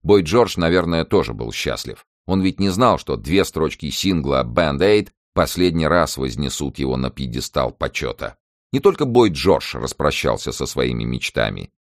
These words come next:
Многие подростки, которые так радостно улыбались на той давно прошедшей рождественской вечеринке, столкнулись в дальнейшем с болью и разочарованием.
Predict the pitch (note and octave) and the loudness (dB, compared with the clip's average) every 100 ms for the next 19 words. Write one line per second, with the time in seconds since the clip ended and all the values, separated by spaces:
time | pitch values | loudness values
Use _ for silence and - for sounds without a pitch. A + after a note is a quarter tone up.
0 | _ - B2+ D#3+ C3+ B2+ A#2 A2+ B2 G#2+ | _ 0 2 2 0 2 2 2 2 0
1 | - B1 C#2+ D2+ D2 - C#2+ D2+ D2+ C2 | -6 -6 -4 -2 -2 -2 -2 0 0 -2
2 | - C2 C2+ C2+ D2+ A1+ - C2 B1+ C2+ | -4 -2 -2 2 2 0 -4 -6 -2 -2
3 | A1+ C#2+ C#2+ - - - B1 - G#1+ A#1+ | 0 0 -2 -2 -4 -2 -6 -4 -4 -4
4 | G#1+ C#2+ B1 A#1 G#1+ A#1 B1 C2 G2 C3+ | -2 -4 -4 -8 -8 -6 -6 -4 0 0
5 | C#3 B2+ A#2+ - _ _ - A2+ G#2+ - | 0 0 0 -2 _ _ 0 4 4 2
6 | D3+ B2+ C#2+ C2+ D#2+ F#2 F#2 - D2 A1+ | -2 -2 -2 0 2 0 -2 -2 -4 -6
7 | A#1 D#2+ F2 E2 D#2 - C#2 A#1+ B1 C2+ | -2 2 2 2 -2 -4 -6 -6 -8 -4
8 | B1 A#1 G1+ G1+ G1+ | -2 -2 -2 -6 -12